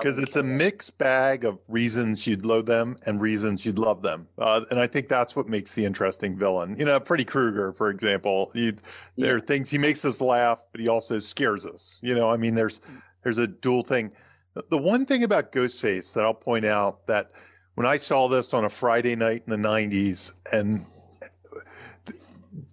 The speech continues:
Speaker 1: the fact that i-, he, the, <laughs> the killer was almost an Indiana Jones type,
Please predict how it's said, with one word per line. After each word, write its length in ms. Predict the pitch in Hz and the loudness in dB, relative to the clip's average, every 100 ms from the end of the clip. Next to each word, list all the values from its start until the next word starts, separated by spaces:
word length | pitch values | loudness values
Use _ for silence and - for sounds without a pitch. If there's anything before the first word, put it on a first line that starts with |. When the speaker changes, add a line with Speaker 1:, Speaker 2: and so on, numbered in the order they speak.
| - | -6
Speaker 1:
the 120 | 143 | -6
fact 480 | - - 147 190 190 _ 135 | -4 0 2 2 0 _ -2
that 360 | 139 135 135 - _ _ _ _ _ 147 | 2 4 2 -2 _ _ _ _ _ -6
i-, 80 | - 127 135 | -6 -6 -4
he, 300 | 135 202 202 - | 0 0 0 -6
the, 200 | 160 147 - | -4 -4 -4
<laughs> 240 | - - 160 | -6 -2 0
the 80 | 156 | -2
killer 340 | - 185 233 | 0 0 2
was 180 | 196 147 | 0 0
almost 480 | - 165 165 147 135 | 0 2 2 0 -2
an 140 | 127 _ _ _ _ - | -8 _ _ _ _ -4
Indiana 400 | 170 165 147 131 | 0 4 4 2
Jones 520 | 107 107 101 98 - - | 2 2 0 -4 -10 -4
type, 260 | 90 82 | -2 -2